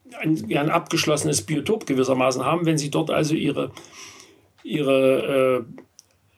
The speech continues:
äh, Nützlinge, also irgendwelche Insekten, die andere Insekten jagen, äh, aussetzen, dann sind die ja sehr effektiv und brauchen dafür kaum Pestizide. Und sie können auch die gesamten,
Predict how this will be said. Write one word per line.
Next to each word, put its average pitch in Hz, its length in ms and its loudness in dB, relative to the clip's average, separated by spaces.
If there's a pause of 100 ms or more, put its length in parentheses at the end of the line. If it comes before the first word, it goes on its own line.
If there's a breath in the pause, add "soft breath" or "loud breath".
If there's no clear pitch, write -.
(840)
äh, - 40 -6
Nützlinge, 196 600 2
also 143 260 0
irgendwelche 143 360 0
Insekten, 156 460 -2
die 147 260 -2
andere 156 340 0
Insekten 147 480 -2
jagen, 170 760 2 (240)
äh, 175 340 2
aussetzen, 190 680 2
dann 151 460 0 (680 loud breath)
sind 165 220 0
die 156 60 2
ja 160 140 4
sehr 151 240 2
effektiv 185 520 -2
und 170 160 -2
brauchen 151 380 0
dafür 143 460 -2
kaum 147 300 -4
Pestizide. 170 760 -4
Und 156 480 -2
sie 151 160 -8
können 160 380 0 (640 loud breath)
auch 156 160 -2
die 151 160 -4
gesamten, 151 840 -2